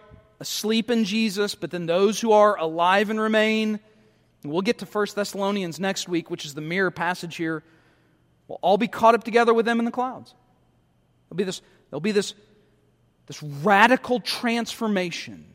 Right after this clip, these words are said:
But what I think is really the emphasis here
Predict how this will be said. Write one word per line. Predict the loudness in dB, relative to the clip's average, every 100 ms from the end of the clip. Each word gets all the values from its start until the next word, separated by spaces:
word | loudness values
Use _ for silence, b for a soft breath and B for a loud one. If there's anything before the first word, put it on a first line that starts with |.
| _ _ _ _ _ _ _ _ _ _ _ _ _ _ _ _ _
But | 0
what | 2
I | 2
think | 2 0
is | 0
really | 0 4 6 6
the | 2
emphasis | -4 -4 -4 -4 -4
here | -2 -2 -4